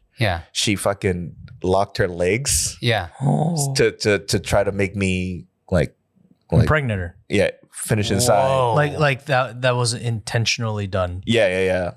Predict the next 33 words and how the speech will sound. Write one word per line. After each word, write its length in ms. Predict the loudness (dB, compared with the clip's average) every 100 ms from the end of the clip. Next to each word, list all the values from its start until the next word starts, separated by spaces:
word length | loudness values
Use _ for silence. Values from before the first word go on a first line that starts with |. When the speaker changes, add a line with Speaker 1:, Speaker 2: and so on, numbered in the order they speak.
| _ -2
Speaker 2:
And 140 | 2
I 80 | 2
was 140 | 2
like, 120 | 0
I 60 | 2
was 140 | 2
like, 120 | 0 2
"Yo, 200 | 2 4
man." 220 | 2 2
So 120 | 4
I, 120 | 4
I, 320 | 4 2 2 0
I, 40 |
tr-, 220 | -2 -6 -4
I, 60 | -2
like, 200 | 0 0
I, 80 | -2
f-, 100 | -4 -12 -18 -8 -4
I 60 |
Heisman 600 | 0 2 0 0 0 0
trophied 520 | 0 0 0 -2 -2 0
her 200 | 2 4
off 220 | 2 0
of 100 | -4
me, 280 | 0 0 0
Speaker 1:
Yeah, 100 | 0
yeah. 280 | -2 -6 -2
Speaker 2:
right? 300 | 2 2 -2 -10 _
And 200 | -2 2
then 220 | 2 0 0
finished, 400 | 0 0 -2 0
like, 220 | 0 -2 -18 -4
uh, 160 | 0